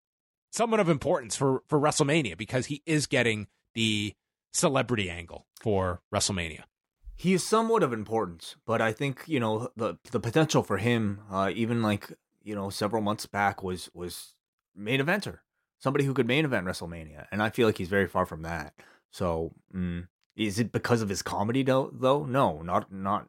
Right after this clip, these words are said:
Speaker 2: at all. I think it's, it's more so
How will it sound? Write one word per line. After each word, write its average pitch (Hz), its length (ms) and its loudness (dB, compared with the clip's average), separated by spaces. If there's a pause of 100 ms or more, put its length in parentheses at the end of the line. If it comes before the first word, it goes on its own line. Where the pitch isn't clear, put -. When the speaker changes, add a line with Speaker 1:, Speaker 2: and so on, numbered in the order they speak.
(160)
Speaker 2:
at 73 120 -10
all. 87 460 0
I 87 100 -10
think 95 240 -8
it's, - 280 -12 (680)
it's - 180 -8
more 101 180 4
so 87 480 2